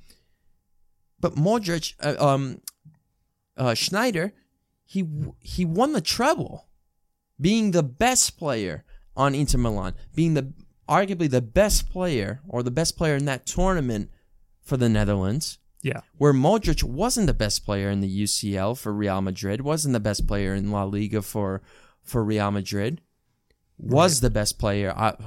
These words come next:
Speaker 2: For Croatia.
Speaker 1: for Croatia.
Speaker 2: Mm-hmm.
Speaker 1: We'll never forget what Modric did in this World Cup, and it is legendary. But then again, it is only seven games.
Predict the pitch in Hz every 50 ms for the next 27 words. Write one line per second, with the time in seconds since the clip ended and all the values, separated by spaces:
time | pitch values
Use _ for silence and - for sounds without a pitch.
0 | - - _ _ - - - 127 - - 127 110 107 110 110 110 - - 120 120
1 | 123 117 - 120 107 101 98 95 92 - 113 120 139 - _ _ _ - 165 139
2 | 131 117 123 135 135 123 123 131 135 151 160 160 156 151 - 143 127 113 131 131
3 | 107 107 113 110 113 117 120 110 - 107 101 - - - - 127 120 117 107 104
4 | 101 - - 110 101 101 - 123 120 120 - - 120 107 107 107 113 131 147 156
5 | 131 - 110 101 104 107 123 135 135 - 117 113 104 98 98 98 98 98 98 98
6 | 113 - - 175 185 196 180 139 123 131 143 147 131 113 110 107 123 127 135 156
7 | 180 180 165 - - 147 147 147 135 123 - - - 147 127 113 110 107 104 139
8 | 143 120 - - - - - - -